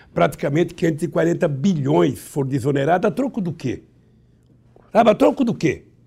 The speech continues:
Quando você desonera, você troca um benefício. Eu te de-, eu te, te deduzo um pouco do imposto que você paga e você me dá uma contrapartida. O que que aconteceu? Nada.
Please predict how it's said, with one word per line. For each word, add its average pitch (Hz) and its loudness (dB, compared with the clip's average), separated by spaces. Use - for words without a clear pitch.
Quando 254 6
você 190 4
desonera, 160 4
você 185 2
troca 202 4
um 196 2
benefício. 202 4
Eu 147 0
te 160 0
de-, 151 2
eu 156 2
te, 151 0
te 147 -2
deduzo 156 2
um 147 2
pouco 147 0
do 131 0
imposto 139 -2
que - -6
você 127 -2
paga 190 0
e - 2
você 202 4
me 240 2
dá 202 4
uma 185 4
contrapartida. 170 0
O 233 2
que 269 2
que 220 2
aconteceu? 190 2
Nada. 226 2